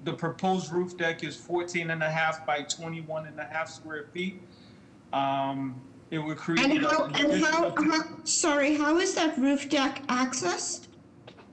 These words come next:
Speaker 1: That would be accessed from the kitchen through a
Speaker 2: Is it
Speaker 1: double sliding door, and it would be exclusive use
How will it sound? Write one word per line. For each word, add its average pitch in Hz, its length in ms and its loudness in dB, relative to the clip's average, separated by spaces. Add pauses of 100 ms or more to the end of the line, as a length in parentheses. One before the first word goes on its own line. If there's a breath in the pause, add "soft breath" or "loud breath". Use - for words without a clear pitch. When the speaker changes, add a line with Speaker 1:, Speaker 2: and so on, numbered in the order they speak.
(460)
Speaker 1:
That 165 160 2
would 170 140 -4
be 175 80 -4
accessed 170 640 -6
from 156 220 -10
the 139 80 -12
kitchen 190 520 -6 (340)
through 170 180 0
a 156 80 2
Speaker 2:
Is 302 120 4
it 160 80 0
Speaker 1:
double 180 180 0
sliding 165 540 0
door, 165 440 -6 (300)
and 160 140 -6
it 160 140 -8
would 151 120 -10
be 160 180 -6
exclusive 175 720 -6
use 170 300 -8